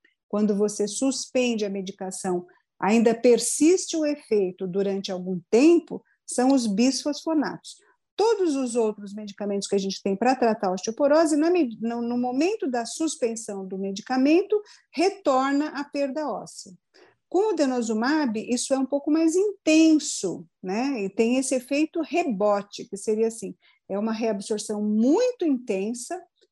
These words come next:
mais intensa do que era anteriormente ao tratamento, podendo até acarretar fraturas vertebrais, né?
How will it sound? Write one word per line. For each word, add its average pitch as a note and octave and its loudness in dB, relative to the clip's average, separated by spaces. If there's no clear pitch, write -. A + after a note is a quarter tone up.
mais E4+ 2
intensa C#4 0
do F4+ -4
que F4 -2
era C4 0
anteriormente B3+ -6
ao B3 -8
tratamento, C4+ 0
podendo B3 4
até A#3+ 0
acarretar A3 0
fraturas B3+ 0
vertebrais, F3 -6
né? F3+ -2